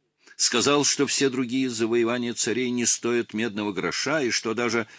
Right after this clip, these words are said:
сама Россия рано или поздно пойдёт к чёрту по вине какого-нибудь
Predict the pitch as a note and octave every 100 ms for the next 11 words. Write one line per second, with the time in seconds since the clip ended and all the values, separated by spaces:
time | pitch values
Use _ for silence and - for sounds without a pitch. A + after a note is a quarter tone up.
0 | - - - G2+ C3 D3 C#3+ - - F#2
1 | D#2 C#2 B1 F2 C3+ C3+ A#2 A2 - G2
2 | D#2 D2+ - D#2+ D#2+ E2 D2+ - - -
3 | C3+ D#3 - - - - E2 F2+ A2 D3
4 | C3 - E2 G#2+ G2+ F2+ G#2+ A2+ -